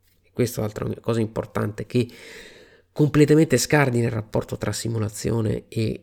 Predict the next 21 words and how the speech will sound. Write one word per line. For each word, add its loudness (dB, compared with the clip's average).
board -2
game 0
generico. -6
Il -4
fatto 4
è -4
che -2
chi 4
era 2
lì 0
in 0
quel 0
momento -2
a -2
decidere -4
pensava -4
che -12
questa -8
teoria -8
fosse -12
giusta. -14